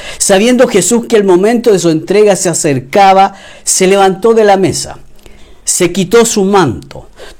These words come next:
tomó una toalla y se la ciñó alrede-, alrededor de la cintura,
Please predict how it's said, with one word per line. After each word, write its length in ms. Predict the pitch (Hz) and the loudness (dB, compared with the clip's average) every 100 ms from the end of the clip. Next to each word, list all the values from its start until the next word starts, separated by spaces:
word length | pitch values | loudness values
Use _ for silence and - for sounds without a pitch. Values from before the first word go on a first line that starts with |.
| - | -6
tomó 300 | - 180 226 | 0 0 2
una 260 | 240 220 214 | 2 0 2
toalla 680 | 175 165 214 226 233 226 - | 2 4 4 4 2 2 -2
y 100 | 151 | -6
se 160 | 139 165 | -2 0
la 140 | 165 | 0
ciñó 420 | 165 165 165 208 | 0 0 0 2
alrede-, 540 | 226 190 170 156 151 151 | 0 2 0 0 -2 -2
alrededor 560 | 147 143 139 147 208 | -2 0 2 2 0
de 80 | 202 | 0
la 120 | 170 | -2
cintura, 760 | 143 135 123 214 233 226 214 | -2 -4 -4 -2 0 2 2